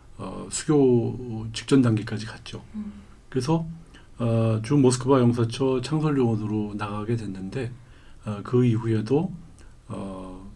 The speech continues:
Speaker 1: 러시아 대사관에 두 번, 그다음에 본부에서도 관련, 아, 일을 하면서 계속, 어, 러시아나 중앙화 관련 일을 하게 된 거죠.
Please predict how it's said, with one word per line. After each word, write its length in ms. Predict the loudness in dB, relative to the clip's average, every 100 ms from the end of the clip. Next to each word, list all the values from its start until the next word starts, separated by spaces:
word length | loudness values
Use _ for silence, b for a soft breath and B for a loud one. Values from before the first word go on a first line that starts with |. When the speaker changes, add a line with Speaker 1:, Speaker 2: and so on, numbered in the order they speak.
| -18 -20 -10
Speaker 1:
러시아 240 | -6 -2 0
대사관에 440 | 0 0 -2 -4
두 140 | -8 -4
번, 380 | -2 0 -2 b b b
그다음에 200 | -6 -4
본부에서도 760 | 0 2 2 -2 -4 -6 -4 -4 B B B B
관련, 500 | -2 4 6 4 2
아, 200 | -2 -6 -4
일을 260 | -4 -4
하면서 600 | -4 -2 -2 -4 -10 -14 -18 b b b
계속, 400 | -14 -6 -4 -4 -8 b b b -18
어, 480 | -16 -14 -14 -14 -14 -14 -16 -8
러시아나 480 | -4 0 0 0 0
중앙화 340 | 0 0 0
관련 300 | -6 -8 -8
일을 160 | -8 -8
하게 180 | -6 -6
된 140 | -8
거죠. 260 | -12 -14